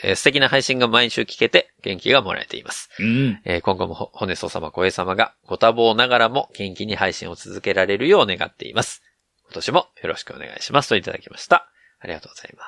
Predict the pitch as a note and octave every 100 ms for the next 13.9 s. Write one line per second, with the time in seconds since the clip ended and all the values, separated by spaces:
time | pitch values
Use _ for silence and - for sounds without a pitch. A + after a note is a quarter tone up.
0 | - - C#3+ E3+ D#3+ D3 C#3 C3+ C3 C3
1 | B2+ B2 A#2+ A2+ G#2 - _ _ - -
2 | G2+ F#2 F2+ - - F2 - - - -
3 | D#3 G3 C4 C4 A#3+ G3 A3 G#3+ E3 C3
4 | A2+ A2 G2+ G#2 G2+ G2 G2+ G2+ G2 G2
5 | F#2 F#2 F2+ F#2 F#2+ - - B2+ E3+ -
6 | A3+ A#3+ A#3 G#2 F#2+ D3 F#3 - F3 E3+
7 | D#3 D3+ D3+ D3+ - - - - _ _
8 | _ - - - - D#3+ - B2+ A#2+ F#3
9 | G3 C3+ - - - F4+ D#3 G3+ - A#3+
10 | A3+ A3 C#3+ A#2 B2 A#2+ - C3+ C3 C#3+
11 | C3 G2 D#2 - - - - - - A#3+
12 | A#3 A3 G#3+ G3+ - F3 F#3 G#3+ A#3+ A#3
13 | G#3+ G3 G3 B2 - A#2+ G#2 -